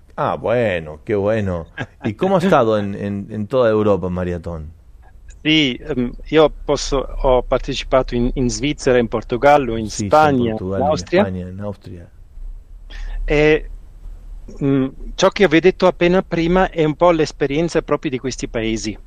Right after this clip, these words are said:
Speaker 1: La experiencia de estos países.
Speaker 2: Perché
Speaker 1: Eso, lo que he dicho al
Speaker 2: durante la
Speaker 1: principio,
Speaker 2: gio-,
Speaker 1: perdón, lo que he dicho al
Speaker 2: sì.
Speaker 1: principio es la experiencia que he recogido en estos países. Sí.
Speaker 2: Sì, perché durante la maratona gli ascoltatori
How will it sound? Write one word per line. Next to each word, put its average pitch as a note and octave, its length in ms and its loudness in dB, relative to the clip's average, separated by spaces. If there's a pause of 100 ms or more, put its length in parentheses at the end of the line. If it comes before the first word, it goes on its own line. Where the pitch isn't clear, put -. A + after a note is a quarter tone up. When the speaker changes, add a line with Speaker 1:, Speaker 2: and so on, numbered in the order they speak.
(440)
Speaker 1:
La F#2 120 -10
experiencia G2 680 -10
de G2+ 120 -14
estos F#2 200 -16
países. - 400 -18 (1000)
Speaker 2:
Perché E3 340 4
Speaker 1:
Eso, E3+ 100 0
lo G#2 60 -2
que A2+ 80 0
he B2 40 4
dicho E3 140 4
al G3+ 80 8
Speaker 2:
durante A3+ 140 4
la - 60 0
Speaker 1:
principio, D#3 280 2
Speaker 2:
gio-, B2 160 2
Speaker 1:
perdón, A#2 300 -2 (460)
lo G2+ 100 -8
que B2 100 -4
he A#2 40 -2
dicho B2+ 100 -4
al A#2 60 0
Speaker 2:
sì. - 80 2
Speaker 1:
principio C3 400 0
es G#2+ 60 -2
la G2+ 60 -4
experiencia G2+ 440 -4
que G2+ 80 -6
he - 20 -4
recogido F#2+ 460 -8
en F#2 60 -8
estos F#2 200 -16
países. - 320 -20 (680)
Sí. B2 180 -4
Speaker 2:
Sì, - 300 -12 (540)
perché C#3 280 -2
durante F3+ 400 4
la E3+ 100 4
maratona F3 800 2 (320)
gli D3+ 140 -4
ascoltatori D#3+ 1080 0